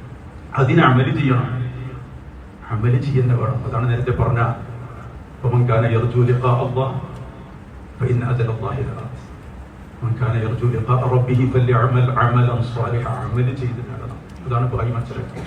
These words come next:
അതുകൊണ്ട് ബായിയുടെ ആഗ്രഹം അല്ലാഹു തആല സാധിപ്പിച്ചു കൊടുക്കട്ടെ. ദറജാത്തുൽ ഉലയിൽ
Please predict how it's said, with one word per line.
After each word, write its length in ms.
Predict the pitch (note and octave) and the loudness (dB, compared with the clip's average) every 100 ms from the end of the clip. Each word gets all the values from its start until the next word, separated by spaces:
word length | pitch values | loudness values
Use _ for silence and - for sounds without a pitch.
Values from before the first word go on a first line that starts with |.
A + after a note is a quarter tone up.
| - - - - - - | -10 -12 -12 -14 -16 -12
അതുകൊണ്ട് 220 | B2 A#2+ B2 | -2 2 4
ബായിയുടെ 440 | - C3 C3+ C#3+ | 4 4 6 6
ആഗ്രഹം 440 | B2 B2 A#2+ B2+ - - - - - - - - | 6 6 4 2 0 -2 -4 -8 -12 -14 -16 -2
അല്ലാഹു 240 | B2+ B2 - | 2 4 6
തആല 180 | C3 | 4
സാധിപ്പിച്ചു 520 | B2 B2+ A#2+ - B2 B2+ | 4 4 4 4 2 2
കൊടുക്കട്ടെ. 360 | B2+ B2 B2+ | 2 0 -2
ദറജാത്തുൽ 680 | B2 A#2+ B2 C#3 D3+ C#3+ - | 0 2 2 2 2 0 2
ഉലയിൽ 480 | C3 C3 D3+ D#3+ | 4 4 4 4